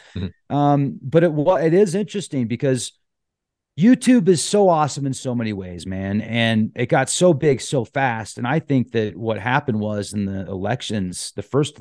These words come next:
Speaker 2: you know, elections with President Trump, they saw how effective social media could be.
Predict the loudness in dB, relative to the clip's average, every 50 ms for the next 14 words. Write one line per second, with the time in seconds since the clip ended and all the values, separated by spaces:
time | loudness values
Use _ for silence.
0 | -12 -8 -8 -6 -6 -8 -10 -14 _ _ _ _ _ -6 -4 -2 -2 -4 -4 -6
1 | -8 -8 -8 -12 -8 _ -2 -2 -2 -2 -6 -10 -10 -6 -6 -6 -6 -6 -8 _
2 | _ _ _ -2 -2 -2 -2 0 0 2 2 2 2 2 0 0 0 0 -2 -4
3 | -4 -4 -4 -4 _ -2 0 0 0 -2 -2 0 0 0 0 -2 -4 -2 0 2
4 | 2 2 0 0 -4 -6 -4 -6 -6 -6 -8 -10